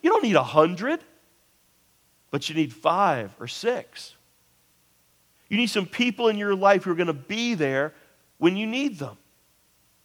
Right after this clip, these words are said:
And the time to prepare for that is now. And God says that the safety net that He planned from the beginning of time in your life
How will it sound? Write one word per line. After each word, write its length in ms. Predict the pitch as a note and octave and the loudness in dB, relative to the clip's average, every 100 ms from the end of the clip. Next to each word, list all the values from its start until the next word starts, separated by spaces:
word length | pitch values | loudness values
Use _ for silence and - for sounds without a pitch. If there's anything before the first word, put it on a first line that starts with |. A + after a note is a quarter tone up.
| - | -4
And 100 | D3+ | -4
the 60 | |
time 400 | D3 F3+ G#3 A#3+ | 0 4 6 4
to 100 | A3+ | 0
prepare 440 | A3+ A3+ - G3 F3 | -8 -10 -6 -4 -4
for 160 | C#3+ | -6
that 280 | A#2+ A#2 C3 - _ _ _ _ _ | -6 -6 -8 -14 _ _ _ _ _
is 200 | B2+ C3+ | -14 -6
now. 420 | C#3+ C#3 A#2+ F#2+ _ _ _ _ _ _ _ _ _ _ _ _ _ | -2 -2 -4 -12 _ _ _ _ _ _ _ _ _ _ _ _ _
And 120 | D3+ | 4
God 260 | F3 B3 A#3+ | 6 6 4
says 300 | G3 E3 C#3+ | 4 4 4
that 160 | D#3+ | 0
the 80 | D#3+ | 0
safety 680 | D#3 - A#3 B3+ A3 - F#3 | -6 0 2 2 -2 -6 -2
net 220 | D#3 C3 | 0 0
that 120 | D#3+ | -2
He 240 | D3+ A3+ G#3+ | -2 -4 -4
planned 600 | - - G#3+ A3 F#3+ D#3 | -8 -4 0 2 0 -2
from 120 | D#3+ | -6
the 60 | |
beginning 420 | D3+ D3 F#3+ A3 A#3 | -8 -2 0 0 -2
of 120 | - | -2
time 280 | A3 G3+ D3 | 2 2 0
in 140 | D3 | -6
your 240 | E3 A#3 | -6 -6
life 460 | B3 B3 A#3+ D3 | -2 -2 0 -2